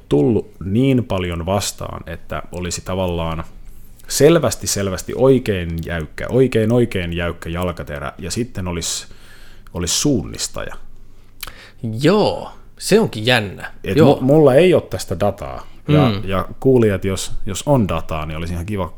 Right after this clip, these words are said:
Speaker 1: kiva kuullakin, jos jollain löytyy tietoa tästä enemmän, mutta se, että, et siellä vaaditaan mukautumista, siellä vaaditaan kykyä, niin, niin en ole nähnyt niin paljon suunnistajia, joilla olisi niinku aivan uskomattoman niinku jäykkä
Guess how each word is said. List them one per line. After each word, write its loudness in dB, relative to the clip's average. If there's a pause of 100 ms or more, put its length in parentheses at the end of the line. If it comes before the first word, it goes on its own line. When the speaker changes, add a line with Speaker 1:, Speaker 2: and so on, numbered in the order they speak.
Speaker 1:
kiva -6
kuullakin, 0
jos -8
jollain -4
löytyy -4
tietoa -4
tästä -6
enemmän, -4
mutta -10 (280)
se, 4
että, -2 (840)
et -10
siellä 0
vaaditaan -2
mukautumista, -4
siellä -4
vaaditaan -6
kykyä, -6
niin, -8 (1120)
niin -8
en 0
ole 2
nähnyt 4
niin 4
paljon -2
suunnistajia, 0
joilla -2
olisi -6
niinku -8
aivan 0
uskomattoman -6 (200)
niinku -10
jäykkä -6